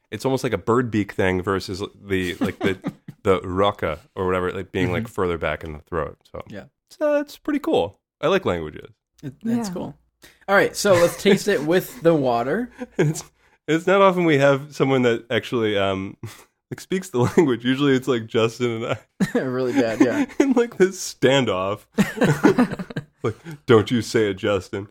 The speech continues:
Speaker 1: Don't you say it." And you're like, "Sushi." And I'm like, "Did you just try to say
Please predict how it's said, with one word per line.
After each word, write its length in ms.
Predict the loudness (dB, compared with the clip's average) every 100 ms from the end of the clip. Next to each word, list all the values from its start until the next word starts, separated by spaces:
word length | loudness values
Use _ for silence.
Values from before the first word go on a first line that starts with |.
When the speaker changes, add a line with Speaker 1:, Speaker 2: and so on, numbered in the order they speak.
| _ _ -2
Speaker 1:
Don't 160 | -2
you 60 | -2
say 160 | -4
it." 60 | -4
And 80 | -4
you're 80 | -4
like, 240 | -6 -8 _ _ _ -10
"Sushi." 600 | 4 4 4 2 -2 -2
And 100 | -4
I'm 60 |
like, 180 | -2 -2 -4
"Did 120 | 2
you 80 | 4
just 200 | 6 6
try 160 | 6 6
to 80 | 6
say 380 | 6 4 4